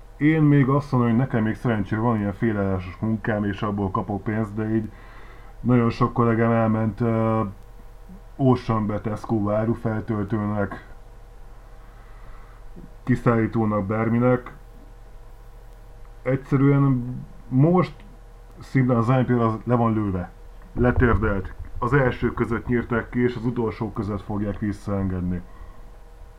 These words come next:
Ezt így tényként lehet kezelni.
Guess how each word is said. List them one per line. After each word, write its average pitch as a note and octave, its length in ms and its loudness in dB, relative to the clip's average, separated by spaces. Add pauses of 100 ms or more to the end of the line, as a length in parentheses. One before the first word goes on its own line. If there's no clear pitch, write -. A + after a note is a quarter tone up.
(840)
Ezt G#2+ 180 -4
így B2 140 0
tényként A#2+ 400 4
lehet A#2 180 4
kezelni. G#2 440 2